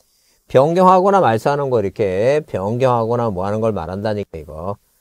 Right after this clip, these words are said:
말소하는 걸 말한다. 이게 말소하는 걸.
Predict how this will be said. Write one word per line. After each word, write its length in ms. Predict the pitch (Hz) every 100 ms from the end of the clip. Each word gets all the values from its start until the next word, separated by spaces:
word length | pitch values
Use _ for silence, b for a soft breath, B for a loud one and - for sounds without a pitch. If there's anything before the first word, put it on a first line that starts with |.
| _ _ -
말소하는 540 | 92 98 95 113 110
걸 120 | 110
말한다. 720 | 101 85 87 95 101 98 101 104
이게 160 | 95
말소하는 440 | 87 87 101 101 85
걸. 400 | 73 85 104